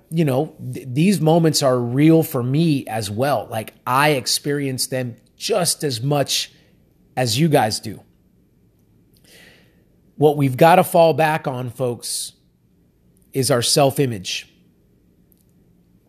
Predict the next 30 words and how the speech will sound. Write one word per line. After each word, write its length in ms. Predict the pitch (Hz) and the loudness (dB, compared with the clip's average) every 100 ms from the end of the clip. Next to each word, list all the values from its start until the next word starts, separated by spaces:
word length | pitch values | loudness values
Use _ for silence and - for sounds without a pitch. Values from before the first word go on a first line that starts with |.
| - | 0
That's 280 | 139 151 | 0 2
what 140 | 170 135 | -2 -2
we 140 | 151 | -2
have 240 | 143 143 - | -2 -4 -4
to 180 | 139 - _ _ _ _ - | -8 -8 _ _ _ _ 0
fall 220 | 143 135 | 2 4
back 280 | 135 127 - | 2 0 -2
on, 240 | 98 95 - _ _ _ _ _ _ _ | -8 -8 -18 _ _ _ _ _ _ _
is 200 | 131 110 | -10 -4
that 200 | 127 123 | -2 0
self-image 720 | - 165 170 170 175 165 151 113 | 0 4 4 4 0 0 -2 -2
that 260 | 139 - - - - | -2 -2 -14 -20 -10
we 220 | 131 156 | 0 0
continually 680 | 151 175 - 170 165 160 160 | 2 0 2 2 2 2 2
build 380 | 120 147 156 151 | 4 6 6 4
for 220 | 156 123 | 0 2
ourselves 640 | 127 120 - 123 120 117 | 0 0 -2 -2 -2 -6
day 260 | 101 139 151 | -2 0 0
in 520 | 160 151 147 143 139 - _ | 2 2 2 0 -4 -10 _
and 180 | - 120 | -8 -2
day 200 | 117 131 | 0 0
out. 320 | 123 107 80 _ _ _ _ _ _ _ _ _ _ - | 0 -2 -4 _ _ _ _ _ _ _ _ _ _ -8
If 200 | 120 147 | -6 -2
we 120 | 143 | 0
build 320 | 127 175 175 | 6 8 8
a 60 | 170 | 6
healthy 680 | 139 185 185 175 147 120 - _ | 6 4 4 -2 -6 -6 -14 _
self-image, 800 | - - 139 127 143 120 104 - - | -6 -2 -2 -2 -4 -4 -8 -10 -4
a 340 | 135 135 - | 0 0 -2
robust 840 | 127 143 143 120 175 - - - | 0 2 4 6 6 6 0 -6